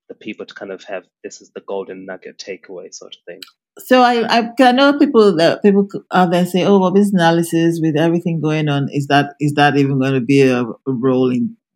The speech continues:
Speaker 2: ten years' time?" And I wanna say,
Speaker 1: Mm.
Speaker 2: yes, it is. It's a, it's probably becoming more critically, um, a,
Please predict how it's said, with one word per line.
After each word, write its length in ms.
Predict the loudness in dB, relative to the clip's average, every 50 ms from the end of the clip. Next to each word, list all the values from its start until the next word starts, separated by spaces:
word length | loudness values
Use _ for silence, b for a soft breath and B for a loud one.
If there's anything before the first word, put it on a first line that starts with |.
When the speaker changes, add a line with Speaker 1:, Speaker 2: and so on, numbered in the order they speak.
| _ _ -6
Speaker 2:
ten 240 | -4 -2 0 0
years' 260 | 0 -2 -2 -4 -4 -6
time?" 480 | -6 -4 -4 -2 -2 -4 -4 -6 -8 -14 _ _ _ _ _ _ -8
And 100 | -4 0
I 120 | 0 0
wanna 180 | 0 0 -4 -6 -8
say, 340 | -12 -12 -8 -6 -6 -6
Speaker 1:
Mm. 140 | -8 -12 -16 -12
Speaker 2:
yes, 480 | -8 -6 -4 -2 -2 -4 -6 -8 -8 -6
it 100 | -4 -4
is. 360 | -2 -2 -4 -4 -8 -12 _ _ _ _ _ _ _ _ _ _
It's 240 | -14 -14 -14 -12 -12
a, 100 | -12 -12 -10 -8
it's 220 | -8 -8 -8 -8 -8 -6
probably 220 | -2 -2 0 0 -2
becoming 400 | -4 -6 -6 -4 -2 -2 0 0
more 200 | 0 -2 -2 -4
critically, 1000 | -6 -4 -4 -4 -4 -6 -12 -14 _ -10 -6 -4 -2 0 0 -2 -2 -4 -6 -10 _ _ _ _ _ _ _ _ _ _ _ _ _ -8
um, 320 | -6 -4 -4 -4 -4 -6 -8 -10
a, 60 | -10